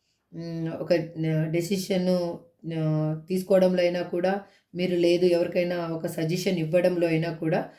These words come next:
ఒక, ఆ, అంటే, ఆ, ఇది ఇలా అంటే ఇలాగే అని మీరు ఖచ్చితంగా చెప్పగలరనమాట.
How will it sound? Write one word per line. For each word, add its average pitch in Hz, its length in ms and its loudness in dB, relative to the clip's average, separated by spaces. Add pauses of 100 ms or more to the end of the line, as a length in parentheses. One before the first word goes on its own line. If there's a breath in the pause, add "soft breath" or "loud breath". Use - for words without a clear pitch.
(200 loud breath)
ఒక, 165 180 -4 (580)
ఆ, 151 440 -2 (140)
అంటే, 175 380 -2 (180)
ఆ, 156 360 0 (160)
ఇది 185 200 -2
ఇలా 180 400 4
అంటే 190 340 2
ఇలాగే 190 720 2
అని 170 480 -6 (100)
మీరు 160 180 -6
ఖచ్చితంగా 185 640 -2
చెప్పగలరనమాట. 156 880 -2